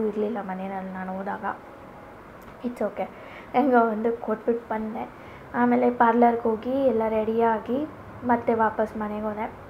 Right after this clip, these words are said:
And next day Monday, ಆ, ಈ ಚಪ್ರ ಶಾಸ್ತ್ರ ಮಾಡ್ತಾರಲ್ವ, ಅದನ್ನು ಮಾಡಿಸಿದ್ರು.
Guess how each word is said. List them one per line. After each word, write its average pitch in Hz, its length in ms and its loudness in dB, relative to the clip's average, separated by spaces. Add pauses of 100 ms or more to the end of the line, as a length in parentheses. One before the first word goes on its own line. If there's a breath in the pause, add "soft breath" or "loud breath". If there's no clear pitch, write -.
(260)
And 233 380 -2
next 262 300 2
day 294 200 6
Monday, 240 540 2 (480 loud breath)
ಆ, 226 360 0
ಈ 214 140 -4
ಚಪ್ರ 233 360 2 (180)
ಶಾಸ್ತ್ರ 226 400 -2
ಮಾಡ್ತಾರಲ್ವ, 214 560 -4 (200)
ಅದನ್ನು 233 380 0
ಮಾಡಿಸಿದ್ರು. 208 560 -6